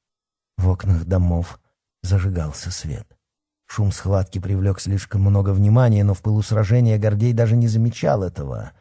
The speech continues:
Сжав в руках рукояти обоих мечей, он развернулся и поспешил на выручку Никите.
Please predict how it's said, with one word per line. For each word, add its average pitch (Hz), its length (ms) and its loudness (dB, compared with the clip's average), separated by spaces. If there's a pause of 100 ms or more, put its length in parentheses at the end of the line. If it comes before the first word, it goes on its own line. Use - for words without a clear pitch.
(380)
Сжав 117 380 2
в 117 180 0
руках 135 460 2
рукояти 131 560 2
обоих 127 440 2
мечей, 135 500 2
он 139 120 4
развернулся 156 800 2
и 165 80 0
поспешил 151 560 -4
на 123 140 6
выручку 139 400 -2
Никите. 139 680 -2